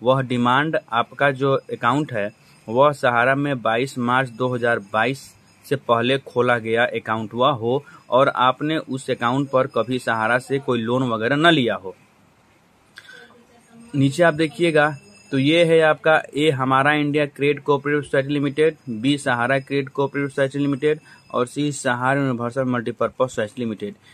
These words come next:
यानी कि आपका ये तीनों account जो है वह सहारा में बाईस मार्च दो हज़ार बाईस के पहले open किया गया हो और आपने इस पर कभी कोई loan न लिया हो या आप पे कोई देनदारी न हो।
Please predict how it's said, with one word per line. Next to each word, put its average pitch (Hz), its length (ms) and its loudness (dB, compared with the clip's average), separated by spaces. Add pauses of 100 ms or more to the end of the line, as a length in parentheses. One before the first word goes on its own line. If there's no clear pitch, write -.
(180)
यानी 123 300 -2
कि 139 180 -4
आपका 143 420 0
ये 139 220 0 (120)
तीनों 139 340 0
account 135 400 0
जो 143 120 0
है 110 240 -2 (300)
वह 117 160 2
सहारा 127 440 0
में 110 220 -4 (340)
बाईस 123 440 0
मार्च 127 300 0
दो 127 180 -2
हज़ार 120 200 0
बाईस 120 340 0
के 127 120 -2
पहले 123 340 0
open 127 340 -2
किया 127 260 -2
गया 147 200 2
हो 156 200 0 (260)
और 117 120 0
आपने 143 360 0
इस 135 100 -4
पर 131 180 0
कभी 123 300 0
कोई 156 260 0
loan 143 400 2
न 123 160 0
लिया 110 300 -2
हो 127 180 -2
या 120 60 2
आप 107 140 -4
पे 117 80 0
कोई 113 200 -2
देनदारी 110 440 -2
न 147 140 0
हो। 101 240 -2